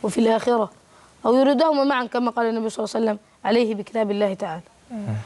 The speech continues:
Speaker 1: ولا نهجر القرآن الكريم، لا قراءة ولا حفظاً ولا دستوراً ولا تحاكماً إليه، لأن القرآن الكريم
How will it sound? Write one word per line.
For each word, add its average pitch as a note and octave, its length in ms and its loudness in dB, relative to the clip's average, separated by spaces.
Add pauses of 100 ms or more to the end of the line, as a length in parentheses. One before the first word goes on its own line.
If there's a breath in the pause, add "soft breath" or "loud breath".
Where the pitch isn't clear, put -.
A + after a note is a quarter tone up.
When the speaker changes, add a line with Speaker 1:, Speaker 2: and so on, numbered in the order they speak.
(140)
Speaker 1:
ولا C4 200 2
نهجر B3 340 0
القرآن B3+ 420 0
الكريم، A3 520 -2 (360 soft breath)
لا A#3 160 2
قراءة A#3 400 -2 (280)
ولا A3+ 240 2
حفظاً G#3 380 -4 (160)
ولا A#3 180 0
دستوراً A#3 540 0 (320 loud breath)
ولا B3+ 200 2
تحاكماً B3+ 520 -2
إليه، B3+ 360 0 (360 soft breath)
لأن A#3+ 220 2
القرآن A#3+ 400 0
الكريم A3 480 -2